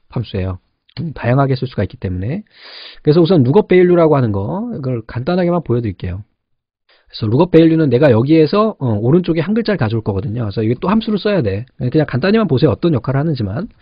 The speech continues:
라이트, 예, 컴마 일이, 어, 우리가 가져올 거예요. 일을 찾았고, 어, 룩업 벡터는 내가 찾으려고 하는 범위,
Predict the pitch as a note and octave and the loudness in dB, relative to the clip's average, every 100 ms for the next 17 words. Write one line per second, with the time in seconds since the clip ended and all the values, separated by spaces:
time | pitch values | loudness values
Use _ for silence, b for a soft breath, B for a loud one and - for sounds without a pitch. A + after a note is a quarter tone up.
0 | B B B B - G#2 A2 - C3 B2+ | B B B B -2 0 0 0 4 6
1 | G2+ F2+ C3 _ _ _ _ _ b b | 4 0 -6 _ _ _ _ _ b b
2 | b - F2+ - E3+ F3+ A2+ G#2 B2 G2+ | b -6 -6 -2 0 4 4 6 6 4
3 | D#3 B3+ - _ - F#2 F#2 A2 G#2+ - | 0 -2 -8 _ -4 -2 0 0 0 0
4 | A2+ B2+ G#2+ F2+ G2 G#2+ - D3+ C#3+ - | 2 2 2 -4 -2 -2 -2 -4 -4 -4
5 | G#2+ G#2+ G2 B B B B B - G2+ | -2 -2 -4 B B B B B -4 -2
6 | G2+ E3 - - - E3 F#3 F#3+ A#2 A#2 | 2 2 2 0 2 2 2 0 -2 -2
7 | - G3+ G3+ E3 D3 D3+ C3 G#2 G2 G#2+ | -4 -2 -2 0 0 -2 -2 -2 -2 -2
8 | A3+ | -4